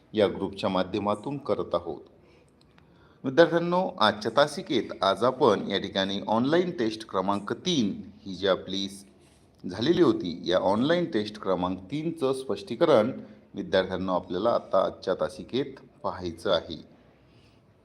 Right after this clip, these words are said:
चला विद्यार्थ्यांनो, सकाळी तुम्ही ही ऑनलाइन टेस्ट तीन क्रमांक सोडवलेली आहे.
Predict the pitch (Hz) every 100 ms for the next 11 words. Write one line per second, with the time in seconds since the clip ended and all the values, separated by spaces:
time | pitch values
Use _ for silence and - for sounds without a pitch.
0 | _ _ _ _ - - - - 98 98
1 | 101 127 131 147 160 165 - - 95 92
2 | 87 92 92 95 95 90 92 95 95 92
3 | 98 - - 110 104 104 101 104 104 -
4 | 165 190 151 104 87 78 87 80